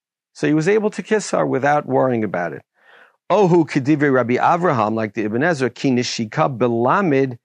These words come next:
einena bepeh. He didn't kiss her on the lips. Rak nashak ota al rosha o al ktefa. It's like kissing on the forehead or kissing on the shoulder,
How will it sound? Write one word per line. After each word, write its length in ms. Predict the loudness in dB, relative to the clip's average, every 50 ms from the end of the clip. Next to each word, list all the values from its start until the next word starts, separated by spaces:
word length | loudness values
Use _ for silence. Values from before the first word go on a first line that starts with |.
| _ _ _ _ _ _ _ _ _ _ -2
einena 600 | 0 2 2 2 2 2 2 2 2 0 0 0
bepeh. 680 | -2 -2 -2 -4 -6 -2 0 0 2 2 0 -2 -4 _ _ _ _ _ _ _ -8
He 40 | -4
didn't 200 | -2 -2 -2 -4
kiss 240 | -4 -4 -6 -4 -4
her 100 | -4 -4
on 80 | -4 -4
the 100 | -4 -4
lips. 460 | -2 0 0 0 -2 -4 -10 -16 -16 _ _ _ _ _ _ _ _ _
Rak 300 | 0 0 2 2 0 0
nashak 680 | 0 0 0 0 0 -2 -2 0 0 0 0 0 0 -2
ota 260 | -2 -2 0 0 0
al 300 | 2 2 2 2 2 2
rosha 400 | 2 2 0 0 -2 -2 0 0
o 200 | 2 2 2 2
al 160 | 2 0 0
ktefa. 560 | -4 -8 -8 -8 -8 -6 -4 -4 -6 -6 -6 -10 _ _ _ _ _ _ _ _ _
It's 140 | -6 -2 -2
like 140 | -2 -2 0
kissing 320 | 0 -2 -2 0 0 0
on 120 | 0 0 0
the 80 | -2
forehead 420 | -2 0 2 2 4 4 2 0 -2
or 40 |
kissing 300 | -2 -4 -6 -6 -6 -6
on 100 | -6 -6
the 60 | -6 -6
shoulder, 520 | -4 -2 0 0 2 2 0 0 -2 -4